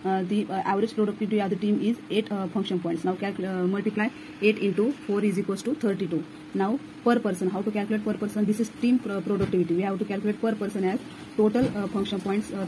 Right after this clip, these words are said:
three fifty-two divided by this, uh, team thirty-two. So it is equals to eleven. Per person, uh, uh, per person productivity is what?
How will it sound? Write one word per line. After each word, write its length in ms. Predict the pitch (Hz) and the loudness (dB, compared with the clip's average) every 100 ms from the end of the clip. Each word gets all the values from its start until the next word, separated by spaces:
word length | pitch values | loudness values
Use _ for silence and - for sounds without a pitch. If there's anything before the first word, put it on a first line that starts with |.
| - | -2
three 160 | 220 | 0
fifty-two 400 | 233 170 185 190 | 2 0 0 0
divided 400 | 196 196 190 190 | 0 0 0 0
by 140 | 180 196 | 0 0
this, 280 | 190 233 - - - | 0 -2 -4 -16 -6
uh, 100 | 185 | -2
team 280 | 180 226 226 - - | 0 4 4 4 -2
thirty-two. 420 | 190 208 185 170 - | 0 0 -2 -4 -4
So 80 | 202 | -2
it 160 | 202 | -2
is 100 | 214 | -2
equals 240 | 208 202 196 | -2 -2 -2
to 140 | 233 - | -4 -2
eleven. 260 | 208 185 165 | 0 2 2
Per 220 | 220 240 | 2 2
person, 360 | 226 226 240 226 | 2 2 2 2
uh, 360 | 202 196 185 185 - - - 185 | 0 0 -2 -4 -8 -16 -6 0
uh, 140 | 185 180 - - - - | 0 0 -8 -18 -8 -2
per 100 | 214 | 0
person 340 | 220 220 233 | 2 4 2
productivity 520 | 220 214 214 214 214 | 4 2 4 2 4
is 100 | 208 | 4
what? 160 | 208 | 2